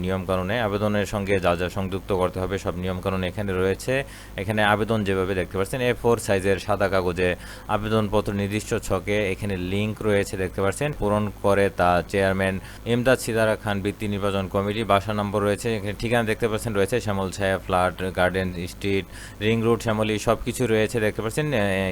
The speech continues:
এই ঠিকানায় কুরিয়ার বা ডাকযোগে বা সরাসরি অফিসে পাঠানো যাবে। এখানে বৃত্তি সংক্রান্ত বিস্তারিত তথ্য পেতে যোগাযোগ করতে এখানে আপনার মোবাইল নাম্বারগুলো রয়েছে, এখানে আপনারা কল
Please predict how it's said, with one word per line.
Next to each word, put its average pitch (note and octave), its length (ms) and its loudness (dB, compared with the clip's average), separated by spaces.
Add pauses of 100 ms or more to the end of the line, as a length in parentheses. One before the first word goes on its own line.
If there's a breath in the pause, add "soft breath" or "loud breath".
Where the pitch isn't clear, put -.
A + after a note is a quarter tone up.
(100)
এই G2 80 -2 (100)
ঠিকানায় A#2 460 2 (100)
কুরিয়ার C3+ 380 4
বা A#2 80 10 (100)
ডাকযোগে G2+ 480 4 (100)
বা F2+ 80 6 (120)
সরাসরি B2+ 480 6
অফিসে G#2 300 0 (500 loud breath)
পাঠানো A2+ 340 4 (160)
যাবে। E2+ 300 4
এখানে A2 180 -2 (100)
বৃত্তি A2+ 280 -2
সংক্রান্ত A#2+ 280 0 (100)
বিস্তারিত G#2 280 -2 (120)
তথ্য G2 140 0 (120)
পেতে F#2+ 200 0 (120)
যোগাযোগ F#2 360 -2
করতে F#2 240 0 (160)
এখানে F2+ 280 -4
আপনার F2+ 220 -2 (500 loud breath)
মোবাইল G#2+ 300 4
নাম্বারগুলো A2+ 400 2 (100)
রয়েছে, G#2 320 2
এখানে G#2 200 -4
আপনারা F2+ 260 -2
কল A2 120 8